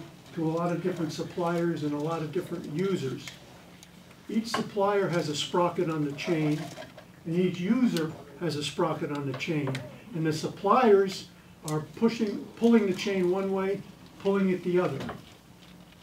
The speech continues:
like the alternating current. And the users are getting pulled one way and then pulled the other way.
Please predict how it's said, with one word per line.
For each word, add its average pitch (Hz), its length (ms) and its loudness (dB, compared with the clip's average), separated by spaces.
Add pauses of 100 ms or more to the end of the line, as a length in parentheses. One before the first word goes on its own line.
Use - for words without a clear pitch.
(220)
like 151 300 -4
the 165 140 -10 (560)
alternating 165 600 4
current. 165 380 -2 (400)
And 165 160 0
the 151 60 4
users 208 680 6 (260)
are 175 80 -4
getting 175 340 4
pulled 196 340 4
one 175 280 -2
way 170 300 -4 (420)
and 156 100 0
then 156 180 2
pulled 185 300 4
the 165 140 4
other 170 200 2
way. 135 280 0